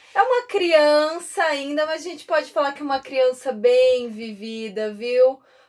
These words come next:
Porque a gente já viveu muitas e muitas coisas nesses cinco anos, vocês não têm ideia. Aliás, vocês devem ter uma ideia, porque temos alguns podcasts aqui falando dessa história maluca que foi empreender no artesanato,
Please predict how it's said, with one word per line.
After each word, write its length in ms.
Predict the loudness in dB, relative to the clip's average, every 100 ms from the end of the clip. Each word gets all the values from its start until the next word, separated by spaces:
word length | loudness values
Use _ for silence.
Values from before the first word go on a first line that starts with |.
| _
Porque 240 | -12 0
a 100 | 0
gente 240 | 0 -6 -2
já 200 | 0 0
viveu 480 | -4 -2 0 0
muitas 960 | -2 -4 0 2 4 2 0 -2 -2 -2
e 80 | -4
muitas 580 | -4 -4 -4 -4 -4 -2
coisas 460 | 0 0 0 -6
nesses 460 | -4 -4 -6 -10 -18
cinco 720 | -16 -10 -10 -10 -14 -10 -2
anos, 460 | 0 2 0 -4 -6
vocês 280 | -2 -2 -2
não 300 | -4 -4 -6
têm 420 | -4 -4 -4 -12 _
ideia. 520 | -10 -2 2 2 0 -10 -20 -18
Aliás, 540 | -6 0 4 4 2 -2
vocês 500 | -6 -6 -8 -8 -12
devem 560 | -2 2 2 0 -6
ter 220 | -2 0 0
uma 120 | -2
ideia, 480 | -6 -4 2 2 2
porque 460 | -2 -2 -2 -2 -6 _ _ _ _
temos 360 | 0 2 2 2
alguns 320 | 0 -2 -6
podcasts 760 | -4 -4 -4 -4 -2 -2 -4 -4
aqui 300 | -4 -6 -8
falando 400 | -4 -4 -6 -6
dessa 500 | 2 2 2 -2 -12
história 460 | -10 -2 0 0
maluca 760 | -2 -2 -2 -2 -4 -4 -4 -4
que 120 | -4
foi 200 | -4 -4
empreender 600 | -4 -4 -4 -2 -4 -4
no 80 | -4
artesanato, 920 | -2 -2 -4 -4 -2 0 2 0 -4